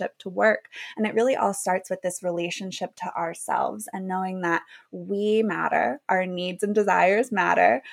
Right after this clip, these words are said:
and valuing ourselves, asserting to the people in our lives, whether that's a partner or a family member or a friend or our boss or ourselves when we're not honoring ourselves, that we matter, our needs matter. Um, so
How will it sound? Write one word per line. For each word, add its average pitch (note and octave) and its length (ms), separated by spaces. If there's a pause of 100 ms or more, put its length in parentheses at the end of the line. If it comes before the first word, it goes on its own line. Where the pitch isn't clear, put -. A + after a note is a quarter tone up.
(340)
and G#3+ 180
valuing G#3+ 600
ourselves, G3+ 760
asserting F#3+ 760 (100)
to - 120
the F#3 80
people F#3+ 360
in F#3 100
our F3 180
lives, E3+ 380
whether G3+ 160
that's F3+ 280
a F#3 80
partner F#3+ 720
or - 140
a G3+ 60
family G#3 340
member G3 380
or - 160
a G3 40
friend F#3+ 540 (220)
or F3+ 160
our F3+ 120
boss F#3 600 (340)
or B3+ 320
ourselves A#3+ 720
when G#3+ 160
we're G3+ 80
not G3 220
honoring G#3 420
ourselves, G3+ 760 (220)
that A3 220 (180)
we C4+ 540
matter, D#4 640 (120)
our B3+ 160
needs C4 320
matter. B3 520 (320)
Um, G3+ 420
so G#3 340